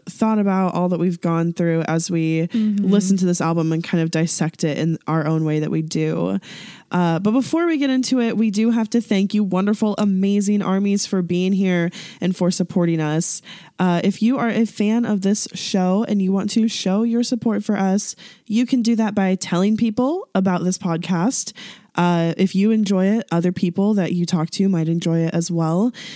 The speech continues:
Speaker 1: You could also write a review on iTunes or Apple Podcasts or really whatever platform you listen on.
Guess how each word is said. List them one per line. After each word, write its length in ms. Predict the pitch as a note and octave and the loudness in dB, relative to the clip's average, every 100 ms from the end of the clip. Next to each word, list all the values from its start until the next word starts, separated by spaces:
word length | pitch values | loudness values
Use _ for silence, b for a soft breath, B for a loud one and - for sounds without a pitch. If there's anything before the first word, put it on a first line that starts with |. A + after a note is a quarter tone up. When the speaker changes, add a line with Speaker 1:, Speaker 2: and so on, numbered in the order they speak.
| B | B
Speaker 1:
You 100 | - | 0
could 120 | B3 D4 | 2 2
also 240 | C#4 D4 | 2 0
write 180 | C4 B3+ | 2 2
a 40 | |
review 440 | B3 A#3+ G#3 A3+ A#3 | 2 2 2 2 2
on 160 | G#3+ A3 | 0 0
iTunes 520 | G3+ G#3+ A#3+ A3 A3 | 0 2 2 2 2
or 60 | |
Apple 260 | F#3 F3+ F#3+ | 0 0 0
Podcasts 640 | F3+ F3 F3 F3+ D#3+ F3 - | 0 0 0 0 0 -2 -2
or 120 | F3+ | 0
really 280 | F3 F3 F3+ | 0 0 0
whatever 360 | F3 F3 E3+ | 0 0 -2
platform 440 | - E3 - F3+ E3+ | -2 -4 0 0 2
you 120 | D#3 | 0
listen 320 | D3+ - E3 | -2 -2 -2
on. 340 | - F#2+ - | -2 -2 -2